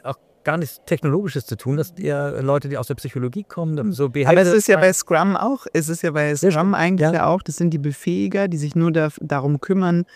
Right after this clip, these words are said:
Speaker 2: dass die Leute arbeitsfähig sind und Bock haben und so. Also es sind so ein bisschen die Motivatoren am Rand, die die
Speaker 1: Ja.
Speaker 2: Bedingungen und r-, den Rahmen
Speaker 1: Wo
Speaker 2: herstellen.
Speaker 1: Scrum jetzt irgendwie, äh, würde ich jetzt, das, das,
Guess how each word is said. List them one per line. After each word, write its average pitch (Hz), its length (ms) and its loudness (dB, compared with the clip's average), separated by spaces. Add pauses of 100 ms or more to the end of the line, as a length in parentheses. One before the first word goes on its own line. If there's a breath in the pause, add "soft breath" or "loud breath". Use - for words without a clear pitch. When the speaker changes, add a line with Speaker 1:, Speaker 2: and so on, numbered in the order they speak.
(120)
Speaker 2:
dass - 100 -20
die 160 80 2
Leute 151 420 2
arbeitsfähig 175 920 0
sind 180 400 2
und - 340 -4
Bock - 220 -2
haben 156 340 0
und 156 140 -2
so. 170 160 0
Also 139 180 0
es 139 100 -4
sind 165 140 0
so 151 100 -8
ein 147 60 -4
bisschen 156 240 -4
die 151 60 -2
Motivatoren 156 640 0
am 143 120 2
Rand, 147 480 0
die 165 100 -2
die 151 80 0
Speaker 1:
Ja. 139 180 8
Speaker 2:
Bedingungen 156 600 4
und 135 200 -2
r-, - 200 -4
den 147 180 2
Rahmen 147 320 4
Speaker 1:
Wo 131 40 2
Speaker 2:
herstellen. 127 360 2
Speaker 1:
Scrum 143 380 0
jetzt 151 120 0
irgendwie, 143 340 0
äh, 117 360 -8
würde 151 140 4
ich 131 80 -4
jetzt, - 280 -6
das, 127 200 -12
das, - 340 -14